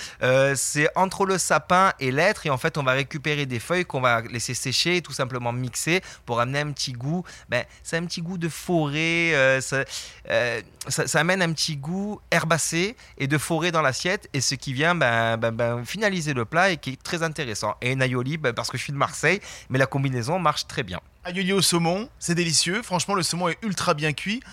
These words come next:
Speaker 2: Saumon québécois, j'imagine.
Speaker 1: Oui, oui, c'est un saumon, euh, c'est du saumon qui est, qui est pêché au large du Québec, euh, qui est pêché au large du Québec et qui reste un produit du coin et qui est vraiment, euh, fameux.
Speaker 2: C'est compliqué l'hiver au Québec pour, euh, la gastronomie, justement ?
Speaker 1: Euh, c'est compliqué, ben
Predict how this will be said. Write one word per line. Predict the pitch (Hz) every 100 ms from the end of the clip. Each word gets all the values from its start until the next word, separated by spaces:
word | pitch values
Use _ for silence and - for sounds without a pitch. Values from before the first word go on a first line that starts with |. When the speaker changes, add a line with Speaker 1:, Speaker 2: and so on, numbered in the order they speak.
| - -
Speaker 2:
Saumon | - 156 147
québécois, | 135 143 - 196
j'imagine. | 135 139 135 160 214 254 -
Speaker 1:
Oui, | 185
oui, | 180
c'est | -
un | 131 131
saumon, | - 139 147 151 147
euh, | 120 117 117 117
c'est | 113 117
du | 120
saumon | - 131 143 147
qui | 131
est, | 117
qui | -
est | 120
pêché | 123 110
au | 151
large | 135 127
du | 113 127
Québec, | 127 107 123 156 170 - 156 151 - - -
euh, | - 110 110 110 110 110
qui | 95
est | 107
pêché | 110 131
au |
large | 131 117
du | 120
Québec | - 95 120 143
et | 117
qui | 117
reste | 113 -
un | 117
produit | - 104 131
du | 120
coin | - 123 131 135
et | 117
qui | -
est | 101
vraiment, | 107 117 123
euh, | 110
fameux. | - 107 120 139 - -
Speaker 2:
C'est | -
compliqué | 226 214 196 233
l'hiver | 247 185 214
au |
Québec | 196 170 165 208 196
pour, | 143 170 151
euh, |
la | 147
gastronomie, | 147 143 147 143
justement ? | 180 180 151 139 170 - - - - -
Speaker 1:
Euh, | 123 127
c'est | - - 190
compliqué, | - 202 185 180 - 190 190 -
ben | 127